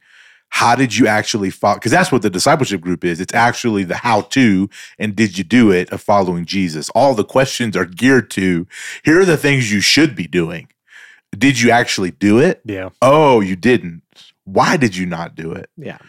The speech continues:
Speaker 1: Here it is. Here's why I didn't do it, you know? And so again, w-, the questions are primed from the stage, but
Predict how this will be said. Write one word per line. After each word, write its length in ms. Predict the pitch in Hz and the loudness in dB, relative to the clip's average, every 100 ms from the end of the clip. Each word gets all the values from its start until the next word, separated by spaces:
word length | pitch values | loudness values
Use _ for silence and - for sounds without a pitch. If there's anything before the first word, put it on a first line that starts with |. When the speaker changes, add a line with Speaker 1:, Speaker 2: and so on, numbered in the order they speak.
| _ _ _ | _ _ _
Speaker 1:
Here 320 | - 123 110 | 0 4 4
it 80 | 92 | 4
is. 240 | 92 80 | 0 -2
Here's 180 | 98 92 | -2 -2
why 180 | 90 80 | -2 -2
I 20 | |
didn't 240 | 80 80 78 | -4 -8 -4
do 140 | 92 | -4
it, 160 | 82 - | -4 -8
you 140 | 87 | -10
know? 320 | 82 78 80 - | -10 -8 -10 -12
And 100 | - | -6
so 120 | 101 | -4
again, 420 | 90 127 131 90 - - - _ | -2 0 0 -2 -6 -20 -20 _
w-, 160 | 113 - | -6 -2
the 140 | 113 | -4
questions 540 | 107 156 156 - 127 113 | 0 2 2 2 0 2
are 100 | 98 | 0
primed 480 | - 135 151 139 113 | 0 2 4 2 0
from 220 | 120 107 | -2 -2
the 80 | 101 | -4
stage, 500 | - 139 123 107 95 | 0 2 4 2 2
but 240 | 110 - | 0 0